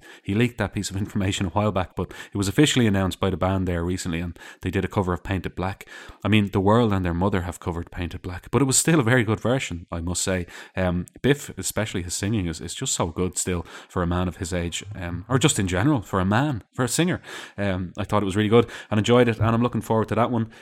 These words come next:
It's coming out early next year, I think in the first quarter, Q one, Q one next year. Um, but Saxon is a band who I have a ticket for as well. I think that gig has been probably postponed to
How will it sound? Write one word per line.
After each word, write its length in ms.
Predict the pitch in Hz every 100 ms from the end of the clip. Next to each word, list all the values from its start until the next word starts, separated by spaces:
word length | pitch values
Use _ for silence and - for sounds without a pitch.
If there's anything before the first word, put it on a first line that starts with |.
| -
It's 140 | - -
coming 240 | 110 104
out 200 | 101 95 - - -
early 300 | 117 117 104
next 260 | 101 -
year, 140 | 107 127
I 40 |
think 140 | 101
in 40 | 92
the 80 | 87
first 340 | - 95 -
quarter, 260 | - 101 107
Q 300 | - 139 135
one, 320 | 139 98 -
Q 220 | - 123 123
one 160 | 120
next 260 | 107 92 -
year. 180 | 92 - - - _ - 95
Um, 200 | 90 82 -
but 140 | - -
Saxon 360 | 135 135 127
is 80 | 113
a 60 | 101
band 240 | 104 101
who 100 | 92
I 40 | 92
have 140 | 95
a 40 |
ticket 300 | - 107 -
for 260 | - 92 85
as 120 | 85
well. 300 | 90 90 85 - - _ -
I 60 | 98
think 220 | - 117
that 380 | 107 92 - -
gig 240 | 98 95
has 140 | 85 -
been 260 | 87 82 76 _ - - - _
probably 300 | - 127 180
postponed 480 | - 120 - 107
to 80 | 87